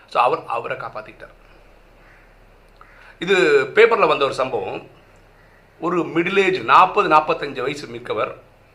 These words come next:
டீ டோட்டலர், எந்த கெட்ட பழக்கமும் கிடையாது, டெய்லி ஜிம்முக்கு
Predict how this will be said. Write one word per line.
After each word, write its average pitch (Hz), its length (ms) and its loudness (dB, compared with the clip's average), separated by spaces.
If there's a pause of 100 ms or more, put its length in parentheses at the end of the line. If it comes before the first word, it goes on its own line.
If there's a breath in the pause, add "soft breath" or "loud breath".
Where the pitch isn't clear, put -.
(380 soft breath)
டீ 202 140 0
டோட்டலர், 139 360 -2
எந்த 196 440 -6
கெட்ட 185 220 -4
பழக்கமும் 143 380 -8
கிடையாது, 113 560 -8 (100)
டெய்லி 202 380 0
ஜிம்முக்கு 151 400 -6